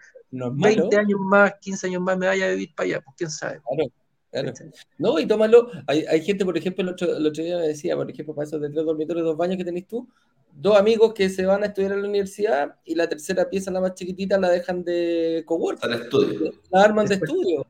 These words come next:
Speaker 1: ¿cachai? Entonces ahí
Speaker 2: Exacto.
Speaker 1: tenía dos personas viviendo igual y con una tercera pieza para poder trabajar, eh, ahí mismo.
Speaker 2: Sí, oye, o-, la otra cosa que es súper buena, que, que, que para que lo piense la comunidad, es que en el proyecto que yo elegí te están asegurando el arriendo por dos años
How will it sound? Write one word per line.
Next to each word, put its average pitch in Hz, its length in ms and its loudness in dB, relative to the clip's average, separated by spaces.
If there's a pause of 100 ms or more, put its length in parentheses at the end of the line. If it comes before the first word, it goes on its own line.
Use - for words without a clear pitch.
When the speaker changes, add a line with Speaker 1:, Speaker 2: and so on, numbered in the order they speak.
Speaker 1:
¿cachai? 185 300 -2
Entonces 185 240 -4
ahí 190 160 0
Speaker 2:
Exacto. 190 200 -4
Speaker 1:
tenía 208 180 -2
dos 208 160 0
personas 208 400 -6
viviendo 190 340 -2
igual 214 280 -2 (240)
y 190 140 -6
con 190 180 0
una 185 160 2
tercera 175 420 -2
pieza 190 440 -4 (360)
para 156 460 2
poder 160 240 2
trabajar, 160 540 0
eh, 160 280 0
ahí 147 140 -4
mismo. 160 380 -8 (360)
Speaker 2:
Sí, - 260 -8
oye, 170 200 6
o-, 135 260 4
la 131 100 4
otra 165 180 2
cosa 175 200 -2
que 156 80 -6
es 151 60 -8
súper 170 220 -2
buena, 165 460 -4 (100)
que, 127 200 -6
que, 127 280 -8
que 120 160 -8
para 113 180 -6
que 113 100 -8
lo 117 140 -6
piense 131 300 -2
la 135 100 -2
comunidad, 139 400 -6 (460)
es 135 140 -4
que - 100 -6
en 139 60 0
el 127 120 -2
proyecto 160 480 0
que 165 100 -2
yo 165 120 0
elegí 185 560 -4
te 151 60 -4
están 160 960 -2
asegurando 151 560 2
el 160 60 4
arriendo 165 360 0
por 131 180 -2
dos 156 140 2
años 120 280 -2